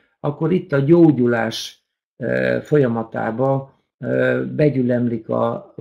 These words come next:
víz, és amint látjuk, a rekesznek már az alsó fele, a, bocsánat, a, a tüdőnek az alsó fele már nem tapad a rekesz izomhoz hozzá. Tehát itt már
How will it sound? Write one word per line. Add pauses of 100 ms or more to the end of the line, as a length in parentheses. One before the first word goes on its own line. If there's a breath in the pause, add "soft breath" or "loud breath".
víz,
és
amint
látjuk, (260 soft breath)
a
rekesznek
már
az
alsó
fele, (440 loud breath)
a, (220)
bocsánat,
a,
a
tüdőnek
az
alsó
fele
már
nem
tapad
a
rekesz
izomhoz
hozzá. (320 loud breath)
Tehát
itt
már